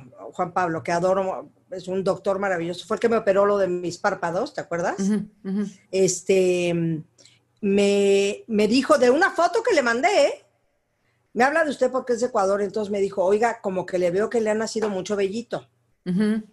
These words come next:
Speaker 1: Y sí, ciertamente me había nacido mucho vellito, entonces ya me compré mi maquinita esa y soy muy feliz.
Speaker 2: Perfecto, ya te rasuras la, ah, no es cierto. Oye, Isa,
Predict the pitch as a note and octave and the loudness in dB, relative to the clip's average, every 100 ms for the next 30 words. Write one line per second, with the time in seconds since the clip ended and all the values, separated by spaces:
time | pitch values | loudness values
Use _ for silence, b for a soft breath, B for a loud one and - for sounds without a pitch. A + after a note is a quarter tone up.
0 | _ - F#3 C4+ F#4+ G4 - G#3 G3+ A#3+ | _ -6 -4 0 -2 -2 2 2 2 0
1 | A#3 G#3 A3 A3+ B3+ F#3 E3+ E3 F3 F3+ | 0 -2 -2 -2 -2 -4 -6 -4 -4 -6
2 | F#3 F3+ E3+ E3+ F#3+ G3+ G3+ F3 A3+ A3+ | -4 -4 -6 -6 -4 -2 -4 -4 -2 0
3 | B3 B3 A#3+ A#3 A#3+ A#3+ A#3 A3+ A#3 A#3 | 0 -2 -2 0 0 0 -2 -4 -4 -6
4 | A#3 A#3+ B3+ A#3+ A#3+ A#3 A#3+ A#3 A#3 B3+ | -4 -6 -4 -6 -4 -4 -4 -6 -10 -10
5 | - _ _ _ F3 A3 G#3+ D4 D4 A3 | -20 _ _ _ -6 -4 2 2 2 0
6 | A3+ A#3 A#3 A#3 B3 G#3+ G3 F3+ - - | 0 -2 -6 -6 -6 -4 -4 -6 -10 -10
7 | C#3 C#3+ C3+ - A3 A3 A#3 G#3+ A3 | -8 -8 -10 -4 2 4 4 2 0